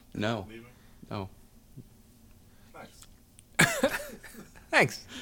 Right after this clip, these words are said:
Speaker 3: Appreciate you. Oh, man.
Speaker 1: Douglas, tell him the news.
Speaker 3: Oh, which one?
Speaker 1: Tell him the news news.
Speaker 3: The news news.
Speaker 1: The nudes news.
Speaker 3: Well, let me start off with a little context.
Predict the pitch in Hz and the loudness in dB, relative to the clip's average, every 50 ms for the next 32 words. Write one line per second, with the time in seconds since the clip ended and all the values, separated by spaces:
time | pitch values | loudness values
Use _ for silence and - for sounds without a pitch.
0 | - - - 262 - - 165 139 123 - 127 - - - - - - - - - | -2 6 8 10 12 12 12 12 12 10 8 6 4 0 -2 -4 -12 -20 -20 -20
1 | - - - - - - - - - - - - - - - - - - - - | -20 -20 -20 -20 -20 -20 -20 -20 -20 -20 -18 -18 -16 -16 -16 -16 -16 -16 -18 -18
2 | - - - - - 127 131 139 131 110 92 90 92 101 113 117 113 101 90 87 | -20 -20 -16 -10 -2 2 4 6 6 6 4 2 0 0 0 0 0 0 -2 -4
3 | 87 - 117 - - 135 135 131 135 139 - - 170 151 151 147 143 127 131 123 | -6 -10 2 10 12 12 12 12 12 8 8 10 12 12 12 12 12 12 12 12
4 | 113 101 92 87 - - - - - - - - - - - - - - - - | 12 12 10 8 6 2 0 -2 -4 -10 -20 -20 -20 -20 -20 -20 -20 -6 4 8
5 | 147 151 143 127 131 165 170 - - 123 120 120 127 127 113 92 87 - - - | 10 10 12 12 12 10 10 8 6 6 6 8 8 8 8 6 2 2 10 12
6 | 131 135 147 151 147 147 131 135 135 139 147 147 147 143 139 131 113 107 107 101 | 12 12 12 12 12 12 12 12 12 12 12 12 12 12 12 12 10 10 8 8
7 | 95 90 85 82 82 - - - - - - - - - - - - - - 127 | 8 8 6 4 2 0 -2 -4 -4 -8 -10 -20 -20 -20 -20 -20 -12 -6 -2 0
8 | 135 135 139 143 151 160 170 175 151 139 120 110 101 98 92 87 85 - - - | 4 6 8 10 10 10 10 8 8 4 4 4 2 0 -2 -4 -8 -10 -14 -10
9 | - - 107 117 117 135 151 151 151 143 127 107 104 110 107 104 101 95 92 87 | -2 4 6 10 12 12 12 12 12 12 12 10 8 8 8 8 8 8 6 4
10 | 82 - - - - - - 139 147 156 160 160 156 151 151 147 175 202 220 233 | 2 0 -4 -6 -6 0 6 10 12 12 12 12 12 12 12 10 8 8 8 8
11 | 202 - - - 160 143 139 131 127 120 117 117 - - - - - - - - | 8 8 10 10 12 12 12 12 12 12 10 8 6 4 -6 -18 -20 -20 -20 -20
12 | - - - - - - - - - - - - - - - - - - - - | -20 -20 -20 -20 -20 -20 -20 -20 -20 -20 -20 -20 -20 -20 -20 -20 -20 -20 -20 -20
13 | - - - - - - - 135 127 127 127 123 117 - - 98 85 87 - - | -20 -20 -20 -20 -8 0 4 6 8 8 8 6 6 4 0 0 0 -2 -4 -8
14 | - - - - - - | -10 -10 -10 -14 -16 -16